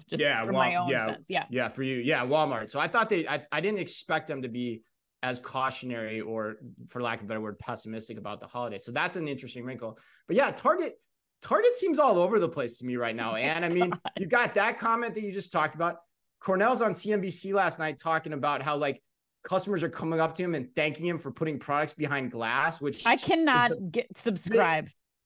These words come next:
Speaker 2: No, that is
Speaker 1: Cannot.
Speaker 2: the biggest B S statement in the human history of the world. Like, it may be true. Like, one crazy person came up to him and told him that, but it's not the truth, right?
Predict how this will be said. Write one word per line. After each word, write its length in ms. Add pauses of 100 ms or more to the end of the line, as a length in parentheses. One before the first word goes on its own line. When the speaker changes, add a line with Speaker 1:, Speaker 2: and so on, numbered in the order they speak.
(200)
Speaker 2:
No, 80
that 40
is 60
Speaker 1:
Cannot. 220
Speaker 2:
the 80
biggest 420
B 160
S 240
statement 420
in 100
the 100
human 680
history 440
of 220
the 80
world. 380
Like, 180
it 120
may 140
be 140
true. 360
Like, 180
one 180
crazy 380
person 300
came 100
up 160
to 100
him 120
and 100
told 260
him 100
that, 200
but 80
it's 140
not 220
the 100
truth, 520
right? 360